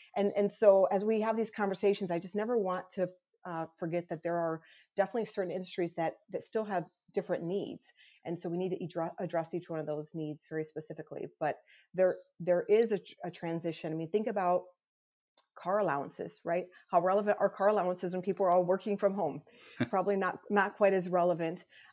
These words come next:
Speaker 1: Um, but at the same time, now we might be providing our employees with a full sanitation packet. So again, back to that theme of employees wanting to feel secure and us having that responsibility to make sure that they're,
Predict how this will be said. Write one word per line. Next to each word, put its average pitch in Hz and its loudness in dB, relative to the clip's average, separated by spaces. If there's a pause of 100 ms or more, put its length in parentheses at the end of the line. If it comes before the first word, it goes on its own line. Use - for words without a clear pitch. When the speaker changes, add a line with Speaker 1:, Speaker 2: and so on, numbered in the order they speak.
(100)
Speaker 1:
Um, 160 -2 (160)
but 185 0
at 180 -4
the 185 -4
same 190 -4
time, 185 -4 (240)
now 180 -2
we 202 2
might 196 -2
be 202 -2 (120)
providing 185 0
our 196 -2
employees 190 -2
with 202 -6
a 190 -6
full 202 0
sanitation 196 0
packet. - -2 (720)
So 196 2
again, 185 4
back 165 0
to - -10
that 170 0
theme 175 -2
of 165 -4
employees 165 -4
wanting 165 -4
to 165 -10
feel 165 -6
secure 160 -6 (300)
and 156 -4
us 160 -8
having 160 -2
that 156 -4
responsibility 160 -6
to 151 -10
make 160 -6
sure - -8
that 156 -4
they're, 156 -2